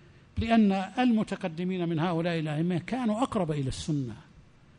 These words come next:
وأشد تعظيما لها من المتأخرين، وهذا ظاهر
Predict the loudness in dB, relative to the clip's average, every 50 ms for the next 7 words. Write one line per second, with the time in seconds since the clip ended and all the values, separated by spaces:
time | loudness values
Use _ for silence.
0 | -20 -20 -20 _ -16 -8 -6 -4 -2 -2 -2 -2 0 -2 -2 0 0 0 2 2
1 | 4 4 4 4 4 2 2 2 2 2 0 -2 -4 -8 -14 -20 -20 -16 -6 -2
2 | 0 2 2 2 2 2 0 0 -2 -6 -8 -10 -12 -16 -18 -20 -20 -20 -20 -20
3 | -20 _ -20 -20 -20 _ -20 -20 -20 -20 -20 _ _ -20 -20 -20 -20 _ -20 -20
4 | -20 -20 -20 -20 -20 -20 -20 -20 _ _ _ _ -8 -2 0 2 2 2 2 2
5 | 4 4 4 4 4 2